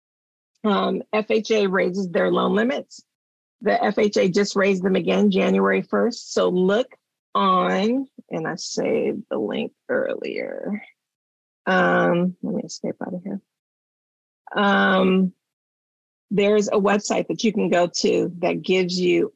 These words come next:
all of the F H A loan limits. And I'm going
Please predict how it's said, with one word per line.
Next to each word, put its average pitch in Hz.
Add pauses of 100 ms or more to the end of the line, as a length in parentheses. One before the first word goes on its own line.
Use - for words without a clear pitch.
(100)
all 185 (120)
of 175
the -
F 185
H 185
A 180
loan 170
limits. 170
And 165
I'm 165
going 165